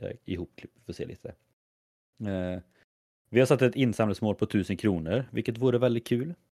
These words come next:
Eh, i dagsläget så är vi uppe i tvåhundra kronor, så det är en god bit på vägen. Men sagt, vill ni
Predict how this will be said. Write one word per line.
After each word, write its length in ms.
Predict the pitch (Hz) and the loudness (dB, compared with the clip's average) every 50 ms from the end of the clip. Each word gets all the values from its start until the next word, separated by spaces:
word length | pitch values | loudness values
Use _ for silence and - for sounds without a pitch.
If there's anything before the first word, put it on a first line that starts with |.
| - 127 | -18 -16
Eh, 320 | 123 120 117 131 139 127 | -16 -16 -16 -10 -6 -4
i 40 | 120 | 0
dagsläget 640 | 139 131 - - - - 101 98 98 113 127 123 - | 0 0 0 -2 -2 0 0 0 0 -2 -4 -4 -4
så 80 | - | -4
är 40 | 123 | -4
vi 60 | 123 | -4
uppe 180 | 120 - - 123 | -4 -4 -6 -8
i 80 | 127 | -8
tvåhundra 360 | 123 - - 135 123 117 120 120 | -6 -2 0 0 2 2 0 0
kronor, 380 | - 135 117 107 107 139 190 _ _ | 0 0 0 0 -4 -6 -8 _ _
så 140 | _ - 110 | _ -12 -10
det 80 | 107 107 | -10 -10
är 40 | |
en 180 | 107 113 120 120 _ _ _ - | -10 -12 -14 -18 _ _ _ -14
god 340 | 127 120 139 139 127 120 | -10 -4 -4 -4 -4 -4
bit 160 | - 131 123 - | -4 -6 -6 -2
på 80 | - | 0
vägen. 260 | 123 101 98 113 131 131 _ _ _ _ _ _ _ _ _ _ _ _ _ _ _ _ _ _ _ _ - | 0 0 0 -2 -6 -10 _ _ _ _ _ _ _ _ _ _ _ _ _ _ _ _ _ _ _ _ -10
Men 140 | 123 143 135 | -4 -2 2
sagt, 320 | 151 160 160 - - - - | 2 2 0 0 -10 -8 -2
vill 180 | 127 135 139 143 | 0 2 4 4
ni 360 | 143 139 135 135 131 - | 4 4 2 2 0 -2